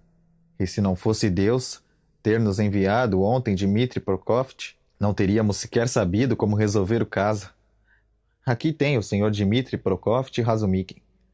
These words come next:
acrescentou, apresentando-o a Luzhin. "Já tive o prazer ontem", murmurou Luzhin, olhando de revés para Razumikin, depois do que franziu o sombrolho e calou-se.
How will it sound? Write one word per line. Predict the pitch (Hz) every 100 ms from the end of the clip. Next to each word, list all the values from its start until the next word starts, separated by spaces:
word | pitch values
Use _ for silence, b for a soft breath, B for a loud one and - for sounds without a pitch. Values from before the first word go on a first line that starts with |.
| _
acrescentou, | 117 - 135 139 117 117 135 143 _ _
apresentando-o | 139 - 147 143 123 143 147 151
a | 147
Luzhin. | 98 90 - - _ _ _ _ _
"Já | 98
tive | 90 120 107
o |
prazer | 92 98 92 107 110 92 98 B B -
ontem", | 98 101 87 87 _ _ _ _ _
murmurou | 117 127 139 135 143
Luzhin, | 110 120 135 139 143 _ _ -
olhando | 123 117 143 131
de | 131
revés | 147 113 98 110 123
para | 123 120
Razumikin, | 123 120 120 92 87 - - _ _ _
depois | 127 151 160
do | 139
que | 151
franziu | 143 127 113 135
o |
sombrolho | 131 120 92 98 127 123
e |
calou-se. | - 135 101 87 - -